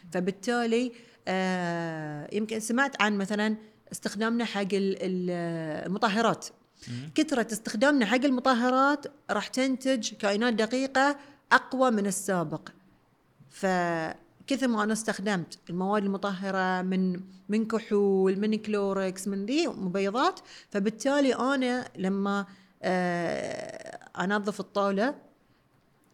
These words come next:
Speaker 1: راح ينتج لي كائنات دقيقة أكثر مقاومة حق المادة. فأنا هني شنو؟ لما أنا أستخدم هذين الكائنات دقيقة حق إنتاج حق، آه، شيء معدل جينيًا،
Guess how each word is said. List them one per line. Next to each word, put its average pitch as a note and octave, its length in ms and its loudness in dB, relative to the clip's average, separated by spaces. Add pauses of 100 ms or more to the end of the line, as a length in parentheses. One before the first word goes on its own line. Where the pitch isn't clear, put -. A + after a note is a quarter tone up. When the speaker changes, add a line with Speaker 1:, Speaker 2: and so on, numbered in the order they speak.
(180)
Speaker 1:
راح F#3+ 220 0
ينتج A3+ 560 0
لي G3+ 120 0
كائنات G3+ 380 0
دقيقة A#3+ 500 -2
أكثر B3 560 0
مقاومة A3+ 500 0
حق G3 200 -2
المادة. D#3+ 500 -6 (720)
فأنا G3 340 -2
هني A3 180 0
شنو؟ G3+ 340 -2 (300)
لما F3+ 280 -2
أنا G3 100 -2
أستخدم A3 420 -2
هذين G#3+ 140 -2
الكائنات G3 380 -2
دقيقة G#3 260 -4
حق F3 240 -2 (500)
إنتاج F#3+ 520 -2 (380)
حق، E3 220 -6 (160)
آه، - 1500 -8 (640)
شيء G#3 240 0
معدل F#3 400 2
جينيًا، G#3 440 0